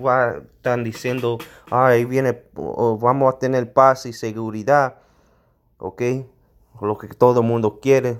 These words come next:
todo lo que no saben las escrituras, ¿ok? Que no conocen al Señor, eso es lo que quieren, ¿verdad? Que, eh, traiga todo el mundo junto y que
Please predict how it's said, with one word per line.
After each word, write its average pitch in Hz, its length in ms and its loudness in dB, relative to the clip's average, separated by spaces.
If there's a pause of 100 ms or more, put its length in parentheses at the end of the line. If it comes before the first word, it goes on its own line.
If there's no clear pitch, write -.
todo 117 320 0
lo 113 180 0
que 113 80 -4
no 107 140 0
saben 113 520 2
las 107 300 2 (160)
escrituras, 113 960 -2 (420)
¿ok? 113 460 -4
Que 104 120 -4
no 110 120 -4
conocen 113 540 0
al 101 160 2
Señor, 107 440 2
eso 117 200 0
es 135 60 0
lo 123 120 -2
que 101 140 -12
quieren, 127 480 -2
¿verdad? 113 360 -2 (680)
Que, 87 180 -8 (100)
eh, 98 140 -12
traiga 101 680 -2
todo 107 240 -4
el 101 40 -6
mundo 107 540 -4
junto 110 540 -2 (800)
y 90 140 -12
que 82 320 -10